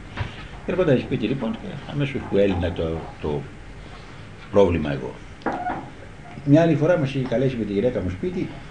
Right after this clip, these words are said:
δεν ήθελε πια να έρθει να με ρωτήσει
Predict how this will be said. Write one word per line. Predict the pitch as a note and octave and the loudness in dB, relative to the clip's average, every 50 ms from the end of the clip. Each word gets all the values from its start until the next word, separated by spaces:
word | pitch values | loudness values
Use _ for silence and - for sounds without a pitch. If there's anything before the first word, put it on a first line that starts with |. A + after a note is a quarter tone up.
| - - - - - - - - - - - - - - - - - - - - | -16 -16 -16 -16 -16 -14 -6 -2 -2 -2 -2 -2 -6 -8 -10 -12 -12 -10 -2 2
δεν | A#2 A2+ | 4 4
ήθελε | A#2+ A#2 - A2+ G#2+ G#2+ | 6 6 6 6 6 6
πια | - G#2 G2 | 6 4 4
να | G2 G#2 | 4 2
έρθει | F#2+ - - | 0 0 0
να | F#2+ F#2+ | 0 0
με | F2+ F#2 | 2 4
ρωτήσει | F#2 F2+ F2 F2 G#2+ G2 - - F#2+ | 4 2 2 0 -2 -4 -2 -4 -6